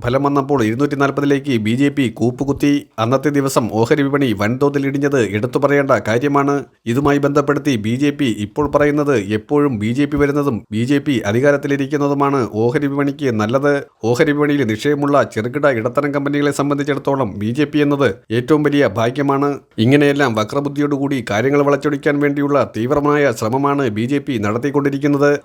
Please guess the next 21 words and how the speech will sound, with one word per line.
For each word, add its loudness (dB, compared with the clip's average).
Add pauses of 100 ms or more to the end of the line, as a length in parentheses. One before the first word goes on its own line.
(120)
അമിത്ഷായെ 4
പോലുള്ള 2
മുൻ -2
സ്റ്റോക്ക് -4
ബ്രോക്കർ -2
അദ്ദേഹത്തിന്റെ -2 (100)
കമ്പനി 0
ലാഭത്തിലാക്കാൻ 0
ഒരുപാട് 2
ശ്രമങ്ങൾ -2
നടത്തിയെന്നത് -2
കോൺഗ്രസിന് 0
ആരോപണമുണ്ട്. 2 (180)
അമിത്ഷായുടെ -2
മകൻ -2
ജയ്ഷ 0 (300)
ബി 2
സി 0
സിയുടെ 2
ബോർഡ് 2
പ്രസിഡന്റാണ്. 0